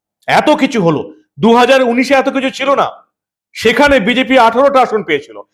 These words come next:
এবারে অন্তত মনে করা হয়েছিল যে at least কুড়ি বাইশটা পাবে, চব্বিশটা দিয়েছিলেন কেউ কেউ, সেখান থেকে সুকান্ত মজুমদার জিতলে বারোটা। কারণটা কি? এবার আসি মোদ্দা কথায়,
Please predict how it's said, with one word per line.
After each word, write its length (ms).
এবারে 280
অন্তত 240
মনে 280
করা 180
হয়েছিল 260
যে 160
at 220
least 220
কুড়ি 200
বাইশটা 320
পাবে, 260
চব্বিশটা 460
দিয়েছিলেন 380
কেউ 160
কেউ, 200
সেখান 480
থেকে 440
সুকান্ত 460
মজুমদার 560
জিতলে 420
বারোটা। 760
কারণটা 500
কি? 140
এবার 200
আসি 340
মোদ্দা 480
কথায়, 320